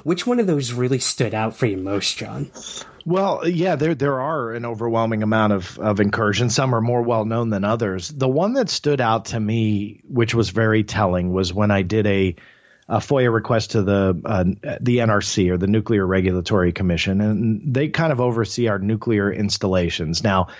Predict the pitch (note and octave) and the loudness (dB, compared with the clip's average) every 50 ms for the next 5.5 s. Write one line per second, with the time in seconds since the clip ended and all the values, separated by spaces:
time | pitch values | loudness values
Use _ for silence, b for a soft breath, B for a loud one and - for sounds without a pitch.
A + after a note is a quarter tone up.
0 | B B B B B C3+ C#3+ G3 G3+ F#3 E3+ D#3 B2+ A#2 A2 A#2+ G#2+ F#2 F2+ G2 | B B B B B 0 0 2 2 2 2 0 0 0 -2 -2 -2 -2 -4 -2
1 | G#2 A2+ A2+ G#2+ G#2 F#2+ F2 F2 F2 - - A#2 G#2+ - - B2+ A2 G#2 G2+ F#2 | 0 2 2 2 2 2 2 0 -2 -2 -2 -4 -2 0 0 0 2 2 0 2
2 | G2+ G2+ F2+ F#2 G#2 G#2 G2+ G#2 G2 - A2 G#2+ F#2 F#2 F2+ F2+ F2 F2 E2 - | 0 0 0 0 0 0 2 0 0 0 0 0 2 2 2 2 0 0 0 -2
3 | F2+ E2 G#2 - D#3 C#3 B2 C#3 C#3 A2 - A#2 G#2 G2+ G#2 B2 B2+ B2 - A#2+ | -4 -4 -2 0 0 0 2 2 0 2 2 2 2 4 2 2 0 0 0 0
4 | A#2+ A2+ A2+ A2+ A#2 A2+ A2 - - - - A#2+ A2+ A#2 A2+ - A2+ A2+ G#2+ G#2+ | 2 4 4 4 4 2 2 0 -4 -8 -2 0 0 0 0 0 0 2 2 2
5 | G2+ F#2+ G2+ G#2+ G#2+ G#2 G#2 G#2 G2+ F#2 | 0 0 0 2 2 4 4 2 2 0